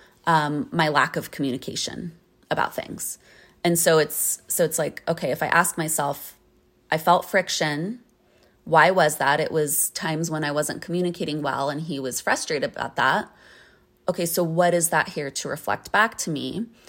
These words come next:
That was reflecting back to me, in this case,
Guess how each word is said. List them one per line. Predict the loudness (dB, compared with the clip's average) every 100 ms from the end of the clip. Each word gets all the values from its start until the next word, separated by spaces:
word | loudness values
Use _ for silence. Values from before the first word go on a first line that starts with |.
| -20 _
That | 4 6
was | 4
reflecting | -2 0 0 0 -4 0
back | 2 2
to | -2 -2
me, | -2 -2 -4 -4
in | -2
this | -2 -4
case, | -6 -4 -4 -6